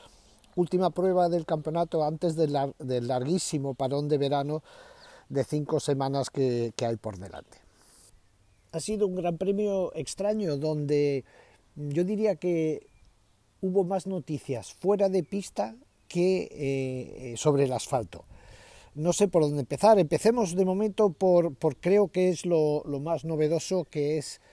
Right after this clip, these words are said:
la confirmación. Esta mañana, hace una hora, salió el comunicado de, eh, el divorcio entre Maverick Viñales y Yamaha. Es un tema que, que nos tuvo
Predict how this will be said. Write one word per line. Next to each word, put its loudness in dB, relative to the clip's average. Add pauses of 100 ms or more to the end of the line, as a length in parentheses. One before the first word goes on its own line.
(280)
la -2
confirmación. -2
Esta -2
mañana, -4
hace -2
una 2
hora, 4
salió -2
el -4
comunicado -2
de, 2 (560)
eh, -4
el 2
divorcio 2
entre -4
Maverick 0
Viñales -2
y -2
Yamaha. -8
Es -10
un -4
tema 0
que, 2 (640)
que 2
nos -8
tuvo 2